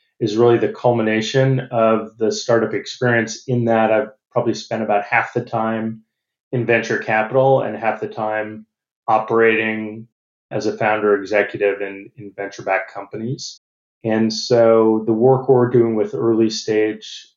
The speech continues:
companies that are commercializing research primarily, there is a bit of heavy lifting on the operating side there, either in structuring companies and, and hiring folks and, and, and, uh, strategy and whatnot.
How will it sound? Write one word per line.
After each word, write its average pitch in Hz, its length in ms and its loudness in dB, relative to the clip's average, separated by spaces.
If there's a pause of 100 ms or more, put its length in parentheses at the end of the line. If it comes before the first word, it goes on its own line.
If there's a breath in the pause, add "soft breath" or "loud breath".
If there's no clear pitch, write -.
(140)
companies 110 520 -2
that 113 120 2
are 101 120 2
commercializing 104 880 -2
research 131 600 -2
primarily, 143 760 0 (440)
there 135 180 4
is 139 160 6
a 127 60 2
bit 123 140 4
of 113 80 -2
heavy 120 240 4
lifting 113 400 2
on 117 100 0
the 113 80 0
operating 120 560 0
side 143 540 -4 (240)
there, 156 360 -2 (640)
either 113 280 0
in 104 80 -4
structuring 110 680 -2
companies 107 840 -4
and, 95 300 -20 (100)
and 101 120 -18
hiring 107 380 -2
folks 104 500 0
and, 95 380 -12
and, 98 300 -20 (680)
and, 98 380 -4
uh, 92 220 0
strategy 104 720 0
and 98 120 -6
whatnot. 98 540 -6